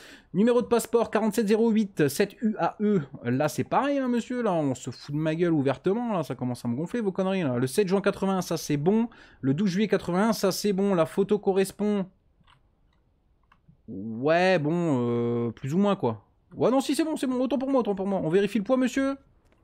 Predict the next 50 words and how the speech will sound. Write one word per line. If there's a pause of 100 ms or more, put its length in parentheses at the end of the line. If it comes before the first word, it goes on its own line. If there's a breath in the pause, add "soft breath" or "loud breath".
(1400)
Mille
deux
cent
trente
et
là,
mille
cinq
cent
vingt.
Ça,
c'est
plutôt
bon. (480 loud breath)
Euh,
on
va
vérifier,
monsieur.
Vous
avez
rien
de
contrebandage, (320)
étant
donné
que
votre
nom
est
pas
bon,
euh,
on
va
quand
même
vérifier.
Il
y
a
un
phare
de
pété
et
il
manque
un
rétro.